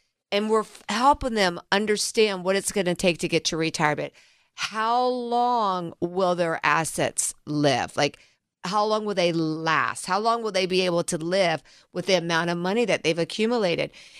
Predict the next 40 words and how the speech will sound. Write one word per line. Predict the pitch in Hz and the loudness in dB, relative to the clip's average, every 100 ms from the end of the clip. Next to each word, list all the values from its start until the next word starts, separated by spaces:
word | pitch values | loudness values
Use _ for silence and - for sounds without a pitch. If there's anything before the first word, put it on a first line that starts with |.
| - | -8
And | 202 | -2
what | 208 208 | 2 2
concerns | 214 202 - 262 311 320 | 0 -6 0 0 0 -2
me | 196 180 175 175 | 0 0 0 -4
is | - 196 | -2 -2
we | 202 269 | 0 -2
run | 247 208 233 247 214 | -2 0 2 2 0
what's | 185 - | -2 -4
called | - 190 | 0 2
a | 165 | 2
Morning | 156 170 190 180 | 0 0 0 0
Star | - - 160 | -2 2 2
report | 160 202 - 214 226 240 - - | 2 -4 -2 0 0 -2 -10 -8
for | - | 0
everyone | 190 285 349 214 | 0 0 0 0
that | 151 - | 0 -2
comes | 170 143 131 | 0 0 2
in, | 127 101 - _ - | 0 0 -6 _ -2
if | - - 277 | 4 4 2
appropriate. | - 185 - 156 160 - - - - | 0 0 0 -2 -2 -4 -12 -14 -4
And | 226 240 | -4 -2
on | 277 320 | -2 -2
this | 440 285 | -2 -2
Morning | 247 247 240 | 0 0 -2
Star | 220 - 208 | -4 0 0
report, | 202 - 247 247 | 0 -2 0 0
there's, | 240 240 | 0 -2
like, | 262 - | -2 -2
nine | 233 302 | 0 0
different | 302 320 247 214 | -2 -2 -2 -2
areas, | 175 180 220 202 175 - | -2 0 0 0 -2 -2
Mark, | 175 - | -2 -2
that | 180 117 | -4 0
I | 208 285 | 0 0
look | 208 202 220 | -2 -2 0
at | 170 151 151 _ _ _ | 0 0 -2 _ _ _
that | 214 208 | 0 0
are | 180 185 | 2 -2
very | 180 220 233 254 277 | -2 0 0 0 -2
crucial | - - 247 294 - 190 165 165 | -6 -2 0 2 0 0 0 0